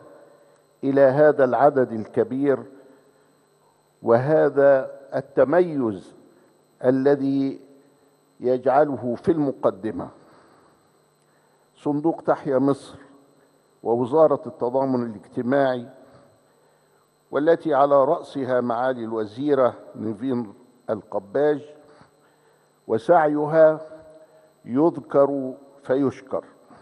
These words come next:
مع وضوح رؤيتها وتحت قيادك-، قيادتكم الحكيمة، مكنت المجتمع المدني من السير الحثيث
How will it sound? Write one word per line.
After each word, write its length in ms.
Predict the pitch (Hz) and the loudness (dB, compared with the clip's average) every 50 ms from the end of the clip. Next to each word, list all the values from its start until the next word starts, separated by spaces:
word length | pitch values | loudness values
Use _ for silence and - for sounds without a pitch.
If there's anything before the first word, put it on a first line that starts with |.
| _ _ _ _ _ _ _ _ _ _ _ _ _ _ _ _ _ _ _ _ _ _ _ _ - | _ _ _ _ _ _ _ _ _ _ _ _ _ _ _ _ _ _ _ _ _ _ _ _ -6
مع 200 | 127 135 139 143 | -4 0 0 2
وضوح 540 | 151 156 156 151 151 180 185 - - - | 2 0 -2 -2 -2 -2 -2 -2 -2 -4
رؤيتها 1040 | 147 135 131 131 123 143 147 151 147 - - 147 135 147 143 139 139 139 143 - - - - - - - - - _ _ _ _ _ _ _ _ _ _ _ _ _ | -6 -6 -6 -8 -8 -6 -6 -6 -6 -4 -6 -8 -2 2 4 4 4 4 0 -4 -14 -20 -20 -20 -20 -20 -20 -20 _ _ _ _ _ _ _ _ _ _ _ _ _
وتحت 440 | - 120 120 - 175 - - - - | -4 -2 2 2 2 0 2 2 0
قيادك-، 680 | 139 - - 147 139 139 135 131 127 165 190 - - - - - - - - - 135 - - - _ _ | 0 0 0 2 4 4 4 4 4 2 0 0 -2 -6 -20 -12 -8 -8 -8 -8 -8 -12 -18 -20 _ _
قيادتكم 760 | - 135 131 127 127 131 160 165 - - 147 - - 123 113 127 | -4 -2 0 0 2 2 2 2 2 0 -4 -4 -4 -4 -4 -4
الحكيمة، 680 | 117 - - - 117 - - 185 180 180 175 165 151 127 - - - - _ _ _ _ _ _ _ _ _ _ _ _ _ _ _ _ _ _ _ _ _ _ _ _ _ _ _ 123 | -6 -6 -6 -8 -8 -8 -8 -8 -6 -4 -2 -2 -4 -4 -8 -18 -20 -20 _ _ _ _ _ _ _ _ _ _ _ _ _ _ _ _ _ _ _ _ _ _ _ _ _ _ _ -2
مكنت 560 | 160 208 208 - - 160 151 151 151 151 160 | 0 0 0 2 0 2 2 2 2 2 0
المجتمع 600 | 143 143 143 139 135 - - 165 156 151 139 127 | 0 0 0 0 -2 0 0 0 2 2 0 -2
المدني 720 | 123 123 120 120 120 117 123 123 127 147 151 147 143 123 127 - - - _ _ _ _ _ _ _ _ _ - | -2 -2 -4 -4 -2 -2 -4 -2 0 0 0 -2 -4 -10 -16 -20 -20 -20 _ _ _ _ _ _ _ _ _ -4
من 180 | 123 131 131 | 0 0 2
السير 480 | 135 131 - - - 185 180 165 147 151 | 2 0 -2 -2 0 0 2 2 0 0
الحثيث 760 | 135 113 - - 147 - - - 190 180 170 127 98 - - | -2 -4 -2 -2 -2 -2 -2 -4 -6 -4 -2 -2 -4 -6 -8